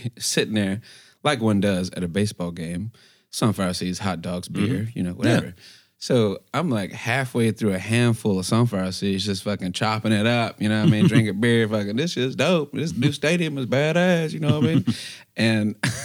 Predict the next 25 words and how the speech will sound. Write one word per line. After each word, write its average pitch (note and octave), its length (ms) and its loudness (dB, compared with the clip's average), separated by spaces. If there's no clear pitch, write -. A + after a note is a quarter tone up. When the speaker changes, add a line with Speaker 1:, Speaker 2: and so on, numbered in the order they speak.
Speaker 1:
<laughs> - 400 -18
I E3+ 100 0
turn C3+ 280 0
around A2+ 500 0
to, E2+ 100 0
I F#2 60 2
think, C3+ 300 0
ask A2 260 0
Zach B2+ 320 0
about G2 420 -4
a G2 80 -6
fucking G2+ 360 -4
nascar G#2 520 0
driver, F#2 460 -2
'cause G2 180 -6
I G2 60 -2
was F#2 120 -2
gonna G#2+ 260 -2
go G2+ 100 2
to F#2+ 80 2
Talladega G#2+ 580 0
the E2+ 120 -6
next F2+ 260 -4
day. F#2 300 -4
Speaker 2:
Yeah. F2+ 240 2